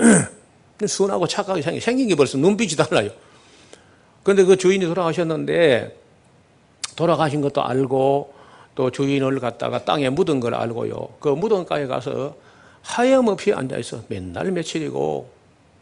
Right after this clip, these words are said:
어, 우리 에스라스 홈페이지에 올려놨습니다. 사람이 개-, 개에게서 빼야 되겠다.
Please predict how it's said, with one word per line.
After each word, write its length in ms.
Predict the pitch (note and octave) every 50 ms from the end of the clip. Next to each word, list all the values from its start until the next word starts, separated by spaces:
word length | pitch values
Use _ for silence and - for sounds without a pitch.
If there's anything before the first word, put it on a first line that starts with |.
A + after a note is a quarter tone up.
| _ _ _ _ _ _ _ _ _ _ _ _ _ _ _ _ _ _ -
어, 360 | - G1+ G1+ G1+ - - -
우리 280 | - - C#3 C#3 D3+ - -
에스라스 380 | C#3+ C#3 B2 - D#3+ D3+ C#3 C3+
홈페이지에 360 | D3 F3 F3 E3+ D#3+ C3+ C#3
올려놨습니다. 720 | - C#3+ C#3 B2 G#2 G#2 G#2 - - A2 A#2 - - - _ _ _ _ _ _ _
사람이 440 | - - - C#3+ C#3+ C#3 C3+ C3+ B2+
개-, 260 | B2 - B2+ B2+ B2
개에게서 600 | A#2+ - - - - - A#2+ A#2 A#2+ A#2+ A2+ A#2
빼야 220 | A#2 - F3 F3+ -
되겠다. 420 | - - - - - - - -